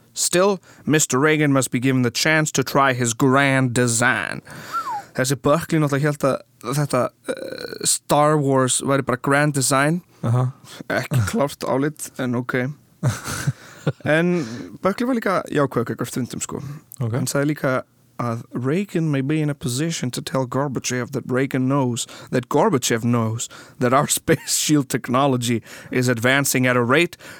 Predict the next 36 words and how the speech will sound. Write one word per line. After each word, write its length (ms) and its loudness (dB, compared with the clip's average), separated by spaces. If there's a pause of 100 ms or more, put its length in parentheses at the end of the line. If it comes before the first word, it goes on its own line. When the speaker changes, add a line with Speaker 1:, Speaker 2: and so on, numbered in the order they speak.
(120)
Speaker 1:
that 120 4
will 140 4
make 220 2
it 80 4
impossible 680 2
for 160 -4
the 120 -6
Soviet 400 2
Union 380 2
to 160 -2
threaten 440 0
us 200 -2 (260)
more 240 4
directly 500 2
every 220 2
month. 400 0 (320)
Speaker 2:
Ah. 320 -2 (460)
Speaker 1:
Þessi 180 -2
maður 280 2
hafði 180 0
bara 100 0
eitthvað 720 -6
ruglað 580 0
trú 160 2 (300)
á 260 2 (320)
hérna 380 -2 (340)
game 380 2 (180)
varnarkerfið. 960 -2
Speaker 2:
Já, 140 -4 (160)
einmitt. 260 -8 (480)
Speaker 1:
Og 120 -2
þetta 180 -4
er 80 2
náttúrulega 180 -2
bara 160 -6
kjaftaði. 420 -4